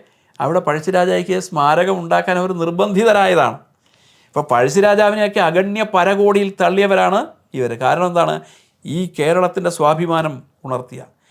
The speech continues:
ആയിരത്തി എണ്ണൂറ്റി അമ്പത്തിയേഴിലെ ഒന്നാം സ്വാതന്ത്ര്യ സമരം എന്ന് നാം വിളിക്കുന്ന ആ പ്രസിദ്ധ സമരത്തിന് മുന്നേ ഇവിടെ വെള്ളക്കാരനോട് പടപൊരുതിയ വ്യക്തിയാണ്. അത് പഴശ്ശിരാജയാണെങ്കിലും വേലുത്തമ്പിയാണെങ്കിലും. വേലുത്തമ്പിയെ പരമപുച്ഛമാണ് കമ്മ്യൂണിസ്റ്റുകാർക്ക്.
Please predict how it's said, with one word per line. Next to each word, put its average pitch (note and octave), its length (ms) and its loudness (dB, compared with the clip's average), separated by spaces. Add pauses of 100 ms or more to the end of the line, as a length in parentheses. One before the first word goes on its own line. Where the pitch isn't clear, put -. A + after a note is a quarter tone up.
(200)
ആയിരത്തി F#3 380 2
എണ്ണൂറ്റി G3 340 -4
അമ്പത്തിയേഴിലെ G3+ 580 0 (480)
ഒന്നാം B3 440 4
സ്വാതന്ത്ര്യ C4+ 480 4
സമരം B3+ 260 4 (280)
എന്ന് A#3 200 -2
നാം A3+ 160 4
വിളിക്കുന്ന B3 380 2 (540)
ആ - 20 6 (120)
പ്രസിദ്ധ A#3 340 -2 (120)
സമരത്തിന് C4 400 2
മുന്നേ C4 260 2
ഇവിടെ B3+ 200 2 (400)
വെള്ളക്കാരനോട് G#3+ 640 0
പടപൊരുതിയ G#3 500 0 (280)
വ്യക്തിയാണ്. G3+ 520 -4 (540)
അത് A#2+ 160 2
പഴശ്ശിരാജയാണെങ്കിലും G#3 840 2 (640)
വേലുത്തമ്പിയാണെങ്കിലും. D3 920 -2 (640)
വേലുത്തമ്പിയെ F#3+ 520 -2
പരമപുച്ഛമാണ് G#3 680 -2
കമ്മ്യൂണിസ്റ്റുകാർക്ക്. G3 580 -4